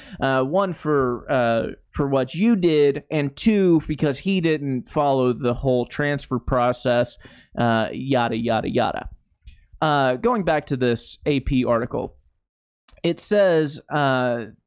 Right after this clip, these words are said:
uh, and the National Rifle Association was there, um,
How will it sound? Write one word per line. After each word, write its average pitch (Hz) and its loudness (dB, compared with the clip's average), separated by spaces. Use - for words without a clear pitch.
uh, 151 0
and 131 0
the 131 -2
National 127 -2
Rifle 123 0
Association 123 -2
was 120 -2
there, 120 0
um, 107 0